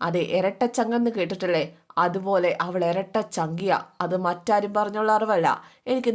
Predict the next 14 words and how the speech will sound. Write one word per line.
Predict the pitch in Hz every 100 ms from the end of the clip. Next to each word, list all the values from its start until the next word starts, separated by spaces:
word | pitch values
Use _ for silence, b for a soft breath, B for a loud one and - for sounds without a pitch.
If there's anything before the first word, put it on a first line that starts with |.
| 202
നേരിട്ടുള്ള | 202 214 233 247 240 208 190
അനുഭവമാണ്. | 180 170 170 196 190 170 151
സത്യം | - 208 208 _ 302 269 214
പറയാലോ, | 175 185 175 175 170 B B
ഈ | 233
നവ്യയ്ക്കും | 226 220 214 247 247 262 233
നയനയ്ക്കും | 190 196 208 247 208
ഒക്കെ | 208
ഇതുപോലെ | 180 180 190 202
കരാട്ടെ | 175 170 185 226
അറിയായിരുന്നെങ്കിൽ | 190 185 185 185 180 190 - b b b
നമ്മുടെ | - 233 262 254
മോള് | 190 180 220
പെട്ടുപോയേനെ. | 233 175 165 _ - 262 208 165 175